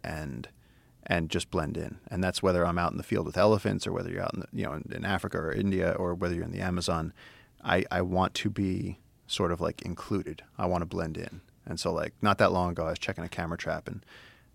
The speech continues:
I heard, I thought it was a, we had students at, at, our, at our research station at the time, and I, I heard, like, the leaves going, like, ch-,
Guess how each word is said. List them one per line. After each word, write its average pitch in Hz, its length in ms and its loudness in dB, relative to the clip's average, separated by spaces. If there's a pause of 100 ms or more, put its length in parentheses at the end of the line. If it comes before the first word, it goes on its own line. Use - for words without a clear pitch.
(260)
I 95 120 4
heard, 135 420 4 (100)
I 95 80 0
thought 156 180 6
it 151 40 6
was 98 160 2
a, 80 200 2 (360)
we 104 100 0
had 98 140 0
students 85 400 -2
at, 87 180 -4
at, - 140 -6
our, 85 160 -2
at 90 80 -8
our 82 100 -2
research 87 300 -4
station - 260 -8
at - 60 -12
the - 80 -14
time, - 260 -8
and - 80 -8
I, - 140 -8
I - 20 -6
heard, 90 220 -2
like, - 120 -4
the 87 120 -4
leaves 95 440 -4
going, 71 220 -6
like, - 100 -14
ch-, - 300 -4